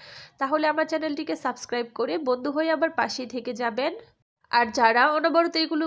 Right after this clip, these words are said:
করে আমাকে সাপোর্ট করে যাচ্ছেন তাদেরকে জানাচ্ছি অসংখ্য ধন্যবাদ। ঘর সাজাতে বরাবরই আমার খুবই ভালো লাগে, আর তা যদি হয় নিজের হাতে তৈরি জিনিস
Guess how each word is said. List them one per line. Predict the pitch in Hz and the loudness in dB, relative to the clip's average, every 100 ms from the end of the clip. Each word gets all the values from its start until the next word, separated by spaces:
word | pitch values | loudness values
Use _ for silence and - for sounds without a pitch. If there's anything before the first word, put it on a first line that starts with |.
| 311 | 2
করে | 320 320 320 | 4 6 4
আমাকে | 302 320 311 | 2 -2 -2
সাপোর্ট | 277 254 277 - | -2 -2 -6 -2
করে | 311 311 | -2 2
যাচ্ছেন | 320 311 330 302 285 | 0 0 -4 -2 -2
তাদেরকে | 233 226 233 | -2 -4 -4
জানাচ্ছি | 247 226 233 320 339 247 | -4 -6 -6 -2 0 0
অসংখ্য | - 262 269 320 247 | -4 -10 -4 -6 -4
ধন্যবাদ। | 233 202 196 180 - _ _ _ | -6 -4 -4 -4 -6 _ _ _
ঘর | 233 214 262 302 294 | -16 -8 -2 -2 0
সাজাতে | 330 330 320 320 269 | 0 0 0 -2 0
বরাবরই | 262 247 262 302 262 | 0 -2 -4 -4 -2
আমার | 240 240 - | -2 -2 -6
খুবই | 262 277 247 | -6 -6 -4
ভালো | 247 240 233 | -4 -2 -4
লাগে, | 220 277 359 - 240 | -6 -8 -8 -6 -4
আর | 214 208 | -2 0
তা | 226 226 | 0 0
যদি | 254 262 | -4 -6
হয় | 285 277 226 | -6 -4 -6
নিজের | 233 233 226 | -6 -6 -4
হাতে | 233 277 285 | -6 -6 -6
তৈরি | 302 285 | -6 -6
জিনিস | 302 302 | -8 -6